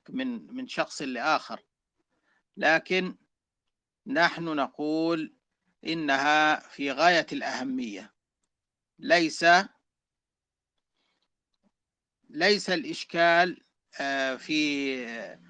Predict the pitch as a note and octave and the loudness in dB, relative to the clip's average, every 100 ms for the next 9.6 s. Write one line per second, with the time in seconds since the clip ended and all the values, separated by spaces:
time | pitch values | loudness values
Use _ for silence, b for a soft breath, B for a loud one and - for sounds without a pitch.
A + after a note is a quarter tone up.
0 | b b - - D#2+ - - - C#3 B2 | b b -12 -8 -6 -8 -10 -10 -6 -4
1 | C3 C3+ B2+ F3 D#3+ D#3 D3+ D3 C3 - | -4 -4 -4 -4 -2 0 2 4 2 -2
2 | C3 A2+ A#2+ B2+ D#3 F3 F3+ - D3 C3 | -10 -10 -10 -8 0 2 2 2 2 2
3 | C3+ - _ _ - D3+ D#3+ - D#3+ E3+ | -4 -4 _ _ -8 0 2 2 0 2
4 | A3 G#3+ G3+ G3 - - - - - - | 4 2 2 0 -4 -16 -20 -18 -18 -16
5 | - - C#3+ D3 C#3+ G3+ G3+ F3+ D3+ - | -18 -14 -12 -10 -2 2 2 2 -4 0
6 | G#3 F3+ - F2+ _ _ _ _ _ - | 4 4 2 -12 _ _ _ _ _ -6
7 | D3 E3 D#3+ F#3 G3 G3 F#3+ G3 D3+ G3+ | 4 6 6 2 -2 -2 -4 -6 -2 -2
8 | G3+ F#3+ F3 - F#3 F3 D#3+ D3 C#3 - | 0 -2 -2 -4 -4 0 0 0 -6 -8
9 | D#3 C#3+ D3 E3+ D#3+ A2+ | -2 2 6 6 6 2